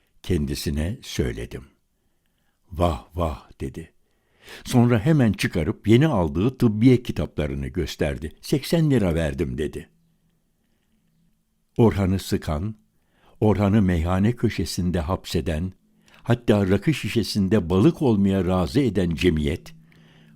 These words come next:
onun ölümünden içki içenlerin çabuk öldüğüne dair ya bir ibret dersi çıkaracak yahut da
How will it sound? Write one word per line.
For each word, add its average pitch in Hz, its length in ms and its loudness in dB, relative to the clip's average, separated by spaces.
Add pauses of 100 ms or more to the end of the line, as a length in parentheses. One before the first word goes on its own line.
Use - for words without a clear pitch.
onun 107 400 4
ölümünden 90 760 2 (320)
içki - 360 0
içenlerin 101 720 2
çabuk 139 440 4
öldüğüne 101 600 4
dair 98 520 0 (260)
ya 135 280 2
bir 123 240 2
ibret 98 520 0
dersi - 340 -2
çıkaracak 90 720 -2 (520)
yahut 85 540 0
da 113 300 -2